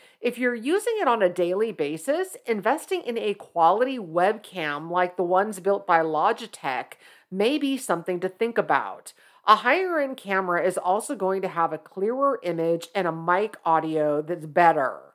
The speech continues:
Your computer is also something to think about. Having a computer that's the most functional is going to pay off in the long run.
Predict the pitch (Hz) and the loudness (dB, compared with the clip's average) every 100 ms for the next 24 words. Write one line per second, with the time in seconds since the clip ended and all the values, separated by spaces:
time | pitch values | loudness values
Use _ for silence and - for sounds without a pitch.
0 | _ _ - _ _ 294 285 311 285 - | _ _ -20 _ _ -4 0 0 0 4
1 | 466 415 294 208 180 170 180 - 175 - | 6 6 4 6 4 4 0 0 -2 -2
2 | 165 - - 156 165 151 131 113 90 _ | -6 -6 -8 -6 -4 -2 -2 -4 -12 _
3 | _ _ _ - 359 440 453 - 392 - | _ _ _ 4 4 4 -2 -2 -4 -2
4 | 202 185 190 180 196 - 196 208 214 - | 0 4 2 0 -4 -2 0 0 -2 -4
5 | - 240 262 - 180 156 156 208 165 190 | 0 0 0 -4 0 2 2 -2 2 2
6 | 247 311 320 - 208 185 185 185 170 160 | 2 0 -4 -2 2 4 4 -2 -4 -2
7 | 156 156 160 160 143 120 92 123 | 2 2 0 -2 -4 -6 -12 -20